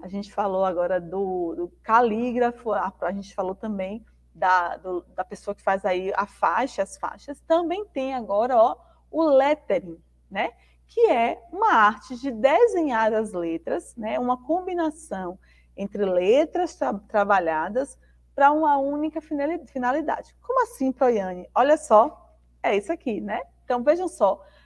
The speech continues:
essa pessoa que usou vários tipos de letra, vários tipos de co-, caneta, traçados, né, pra faz-, passar uma mensagem. Então, o que é que ela quis escrever aqui, ó? "Ser feliz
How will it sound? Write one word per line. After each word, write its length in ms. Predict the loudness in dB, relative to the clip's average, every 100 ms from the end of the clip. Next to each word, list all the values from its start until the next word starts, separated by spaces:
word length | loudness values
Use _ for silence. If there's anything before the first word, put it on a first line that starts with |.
| 0
essa 240 | 0 0
pessoa 340 | -2 -4 -4 -4
que 140 | -6
usou 360 | -4 -4 -4 0
vários 600 | 2 4 4 2 -4 -4
tipos 420 | -2 -2 -2 -2
de 120 | 0
letra, 580 | 0 -2 -4 -6 -10 -12 _ _ _
vários 640 | 2 4 4 2 0 0
tipos 300 | -2 -2 -2
de 80 | -6 -8 _
co-, 160 | -10
caneta, 720 | -6 -2 -2 -2 -4 -6 -10 -6
traçados, 920 | 0 0 -2 -4 0 0 0 -4 -10
né, 180 | -8 -8 -6
pra 300 | -2 -2 -4 _ _ _ 6
faz-, 340 | 8 8 4 -10 -6
passar 400 | -2 -2 0 -2
uma 140 | 0 -2
mensagem. 580 | -4 -2 2 2 0 -10
Então, 120 | -8 -4
o 40 |
que 60 | 0
é 60 |
que 60 | 2
ela 140 | 2
quis 200 | 0 -8
escrever 420 | -10 -10 -10 -8
aqui, 260 | -12 _ -8
ó? 160 | -6 -6 _ _ _ _
"Ser 460 | -20 -2 2 2 0
feliz 840 | 0 2 2 -2 -8 -8 -10 -14